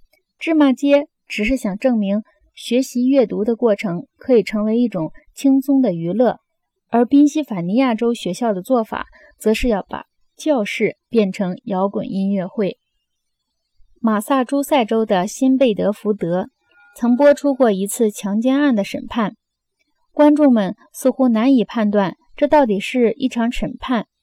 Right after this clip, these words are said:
还是一出他们喜欢的午间肥皂剧。在佛罗里达州，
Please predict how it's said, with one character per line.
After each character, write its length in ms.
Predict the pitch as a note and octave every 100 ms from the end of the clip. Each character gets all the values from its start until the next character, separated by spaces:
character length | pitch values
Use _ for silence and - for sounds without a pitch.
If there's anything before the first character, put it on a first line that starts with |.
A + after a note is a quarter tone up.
| _ _
还 200 | - G#3
是 140 | - A3+
一 100 | A3
出 220 | A#3 A3
他 180 | - A#3
们 160 | G#3+
喜 180 | G#3+ -
欢 220 | G3 A3
的 180 | G#3+ - -
午 160 | F#3+ F3+
间 220 | A3 A#3
肥 180 | - E3+
皂 200 | G#3 G3+
剧。 280 | A#3+ A3 - _ _ _ _ _ _ _ _ _ _ _ _ _ _ _
在 160 | C4
佛 180 | A3+ G#3+
罗 140 | G#3+ A3+
里 180 | G#3
达 220 | - F3 G3+
州， 260 | G#3+ G#3